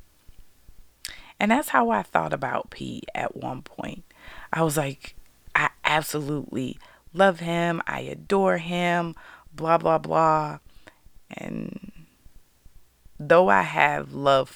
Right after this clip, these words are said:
for him, again, I didn't have, I didn't love the current version of him. I love the version that I,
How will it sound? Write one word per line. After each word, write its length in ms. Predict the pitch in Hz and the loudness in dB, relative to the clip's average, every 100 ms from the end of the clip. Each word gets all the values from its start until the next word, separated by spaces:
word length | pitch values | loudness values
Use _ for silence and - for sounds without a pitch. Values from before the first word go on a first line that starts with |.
| - | -20
for 300 | - 202 226 | -2 0 0
him, 560 | 214 - - 131 160 196 - _ - - - _ - - - - - - - | -2 -4 -6 -6 -12 -20 -20 _ -20 -20 -20 _ -20 -20 -20 -20 -20 -4 0
again, 800 | 156 135 151 151 147 135 139 - | 0 -2 0 2 2 -2 -6 -2
I 100 | - | 0
didn't 380 | 131 143 139 135 | 0 0 -2 -4
have, 340 | 131 127 - - - - - _ - - - - | -4 -4 -6 -20 -20 -20 -20 _ -20 -20 -10 -2
I 100 | 143 | 0
didn't 560 | 131 156 151 147 - - _ - - - _ - - - | 0 0 2 0 -2 -8 _ -20 -20 -20 _ -20 -20 -14
love 280 | 139 147 139 | 2 4 4
the 80 | 131 | 0
current 460 | - - 147 120 - | -4 -4 -2 -2 -4
version 580 | 127 117 123 131 - - - _ - - - - | -6 -6 -6 -12 -12 -14 -20 _ -20 -20 -6 -2
of 160 | 113 | -2
him. 320 | - 123 131 - - - _ - | -4 -12 -14 -20 -20 -20 _ -4
I 80 | 135 | -2
love 320 | 143 143 143 | 2 2 2
the 80 | 131 | 0
version 540 | 120 127 131 131 127 | 2 0 -2 -6 -4
that 320 | 127 123 - - _ - - - _ - - - _ | -4 -4 -4 -10 _ -20 -20 -20 _ -20 -20 -20 _
I, 240 | 131 135 | 2 2